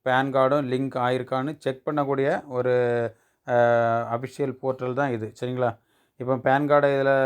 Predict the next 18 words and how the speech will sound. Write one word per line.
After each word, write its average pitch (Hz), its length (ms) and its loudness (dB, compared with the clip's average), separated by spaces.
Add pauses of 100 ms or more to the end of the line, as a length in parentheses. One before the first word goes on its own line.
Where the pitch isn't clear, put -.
(420)
பான் 131 200 -4
கார்டு 131 160 -2
நம்பர் 131 240 0
இதுல 127 180 2
போடுங்க, 123 320 -2 (380)
ஆதார் 127 300 -2
கார்டு 127 160 -2
நம்பர் 123 260 -2
இதுல 120 200 0
போடுங்க. 110 300 -4 (540)
போட்டுட்டு 143 600 0
இங்க 139 280 -2
பார்த்தீங்கன்னா, 139 440 -2 (260)
வியூ 156 400 -2
லிங்க் 143 300 -4
ஆதார் 135 440 0
ஸ்டேட்டஸ்ன்னு 131 440 -2
இருக்குல்ல, 127 380 -4